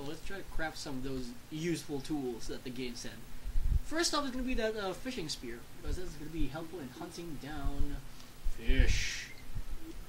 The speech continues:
Because fish is gonna be the... Okay, what's this? Okay, you actually make three here for the tool plants,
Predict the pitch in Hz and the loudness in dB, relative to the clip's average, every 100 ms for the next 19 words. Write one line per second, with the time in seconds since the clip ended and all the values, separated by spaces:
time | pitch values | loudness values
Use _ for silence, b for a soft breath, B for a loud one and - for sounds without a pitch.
0 | - 320 - - - - - - - - | -8 -2 0 2 2 0 4 6 6 2
1 | - - - - - - - - - - | -6 -10 -12 -12 -8 -6 -4 -6 -8 -10
2 | - - - - - - - - - - | -10 -12 -14 -10 -8 -6 -6 -8 -10 -8
3 | 123 117 - 185 185 - 131 143 147 143 | -6 -4 -4 -2 -4 -6 -8 -6 -4 -4
4 | 131 123 117 - - - - - - - | -2 -6 -8 -8 -2 4 8 8 6 0
5 | - - - - - - - - - - | 6 6 6 2 4 4 4 6 8 8
6 | - - 147 160 185 180 - 160 156 - | 6 4 2 0 0 2 6 6 6 2
7 | - - - 170 156 139 143 147 143 135 | 0 0 2 2 2 2 2 0 -4 -6
8 | 123 - 135 120 127 135 165 | -4 0 0 2 0 0 2